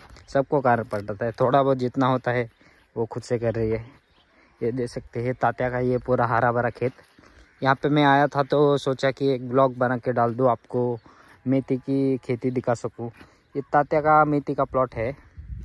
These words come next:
और ये आधा एकड़ है पूरा का पूरा, यहाँ से यहाँ तक ये पूरा हरा भरा। और उधर तो दिख रही है वो अपनी मक्का है। अभी उधर मुझे जाके मक्का अपने जानवरों के लिए निकालना है। अभी तात्या को थोड़ी मदद करने आया हूँ।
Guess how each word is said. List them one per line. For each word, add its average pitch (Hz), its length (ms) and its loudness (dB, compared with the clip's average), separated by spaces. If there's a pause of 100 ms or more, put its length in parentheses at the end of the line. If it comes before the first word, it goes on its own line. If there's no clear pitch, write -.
(540)
और 123 160 0
ये 135 260 2
आधा 131 300 2
एकड़ 127 360 -2 (400)
है 117 200 -4 (120)
पूरा 110 180 -4
का 104 100 -10
पूरा, 98 320 -12 (560)
यहाँ 113 260 -6
से 110 200 -6
यहाँ 104 220 -8
तक - 220 -16
ये 107 80 -10
पूरा 113 260 -6
हरा 104 240 -6
भरा। 95 260 -12 (440)
और 143 300 6
उधर 156 300 2
तो 151 140 2
दिख 143 220 -6
रही 139 180 0
है 139 80 2
वो 131 160 2
अपनी 131 260 -2
मक्का 127 340 0
है। 117 320 -4 (460)
अभी 120 200 2
उधर 135 280 4
मुझे 131 340 0
जाके 127 540 -2
मक्का 123 600 2
अपने 123 500 -4
जानवरों 117 360 -2
के 113 120 -8
लिए 117 140 -4
निकालना 113 380 -4
है। 131 80 -6 (420)
अभी 151 120 0
तात्या 160 320 4
को 170 140 2
थोड़ी 160 260 2
मदद 143 260 4
करने 131 280 2
आया 123 180 2
हूँ। 117 180 -2